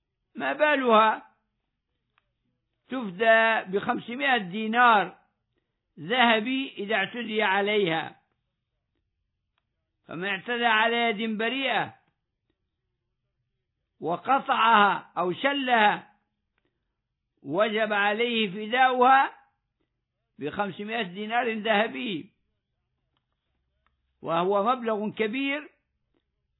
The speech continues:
يمثل جزءاً لا بأس به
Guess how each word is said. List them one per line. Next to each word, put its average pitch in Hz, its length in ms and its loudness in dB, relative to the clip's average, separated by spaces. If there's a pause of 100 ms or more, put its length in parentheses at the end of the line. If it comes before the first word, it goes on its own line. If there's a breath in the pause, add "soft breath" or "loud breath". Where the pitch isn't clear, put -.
(720)
يمثل 214 640 -6
جزءاً 214 560 -6 (640)
لا 214 180 0
بأس 240 380 -4
به 262 500 -2